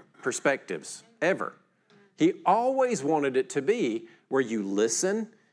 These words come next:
and to listen ultimately is listening with the heart.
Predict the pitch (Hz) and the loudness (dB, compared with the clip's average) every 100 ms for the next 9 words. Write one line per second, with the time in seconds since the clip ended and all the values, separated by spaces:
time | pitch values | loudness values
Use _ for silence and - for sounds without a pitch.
0 | _ 139 135 135 123 208 302 - 165 - | _ -4 -2 0 2 2 2 2 2 2
1 | 196 233 226 147 127 110 92 92 - _ | 2 2 4 2 0 -2 -2 -2 -8 _
2 | _ _ - 120 131 160 131 123 113 110 | _ _ -2 2 4 4 0 -2 0 -2
3 | 95 - 139 - | -2 -4 -4 -6